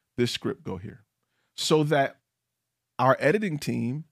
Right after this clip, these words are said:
have a better understanding of what goes where. They use my pictures with the script they already had, so that when my editors sit down, which I'm already, you know, I'm putting everything in folders anyway. We can talk about that in a minute, but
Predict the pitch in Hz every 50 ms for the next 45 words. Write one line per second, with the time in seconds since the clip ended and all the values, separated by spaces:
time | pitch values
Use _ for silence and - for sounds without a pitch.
0 | _ _ _ _ - 131 127 127 117 110 110 120 127 131 127 123 - 131 123 120
1 | 117 110 - - 139 143 147 143 127 123 98 107 117 - 110 107 110 117 117 -
2 | _ - - 98 98 98 95 92 90 95 87 85 87 80 - - _ _ _ _
3 | _ _ _ _ _ _ _ _ _ _ _ _ _ _ _ _ _ _ - 113
4 | 120 139 151 170 165 160 160 160 151 143 139 131 120 117 117 120 123 135 135 139
5 | - - 143 135 - - 104 101 98 95 - - - _ _ _ _ - - 117
6 | 120 - - 113 - - - - 156 147 - - - 123 123 117 113 110 104 104
7 | 107 110 107 101 110 123 113 107 98 95 92 82 - _ _ _ _ _ _ _
8 | _ _ _ _ _ _ _ - - - 143 127 131 127 123 117 117 120 131 135
9 | 143 - 156 151 165 165 165 160 156 139 - - - 147 135 - - 131 135 143
10 | 135 127 117 117 110 110 123 151 131 - - - 131 131 135 127 123 120 120 120
11 | 117 113 113 - - 135 120 107 101 113 123 135 - 143 - 113 107 104 107 107
12 | - 104 104 98 98 95 92 - - 107 107 107 98 98 107 107 104 92 87 90
13 | 95 123 156 - 113 117 104 90 90 - 104 95 90 90 101 98 95 90 90 101
14 | 95